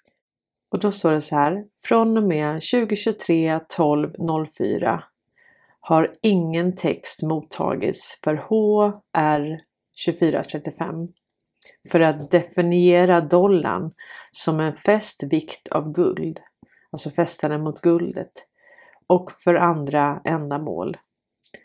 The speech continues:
Räkningar, alltså bills, skickas i allmänhet till Library of Congress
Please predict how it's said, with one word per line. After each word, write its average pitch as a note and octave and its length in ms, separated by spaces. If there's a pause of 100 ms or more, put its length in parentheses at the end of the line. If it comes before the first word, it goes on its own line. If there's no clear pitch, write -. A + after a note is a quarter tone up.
(880)
Räkningar, G#3 720
alltså G3 360
bills, G3 480
skickas - 580
i E3+ 40
allmänhet E3+ 800 (180)
till D3 380
Library F#3 720
of C#3+ 320
Congress E3+ 800